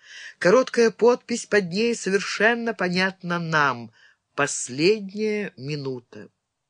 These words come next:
На обширном поле рядами стоят гигантские ракеты, подобные высоким крестам на старинном кладбище.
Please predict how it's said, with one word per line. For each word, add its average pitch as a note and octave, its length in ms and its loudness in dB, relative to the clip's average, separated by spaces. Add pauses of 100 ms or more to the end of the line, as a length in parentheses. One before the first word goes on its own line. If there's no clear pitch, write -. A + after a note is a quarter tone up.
(380)
На F3 160 4
обширном G#3+ 560 0
поле G3+ 340 2
рядами F#3 500 2
стоят F3+ 420 0
гигантские F3+ 760 -2
ракеты, E3 680 -2 (300)
подобные E3 680 0 (240)
высоким F3+ 640 0
крестам E3 760 0
на D#3 100 -2
старинном D3 580 -4
кладбище. C3+ 880 -6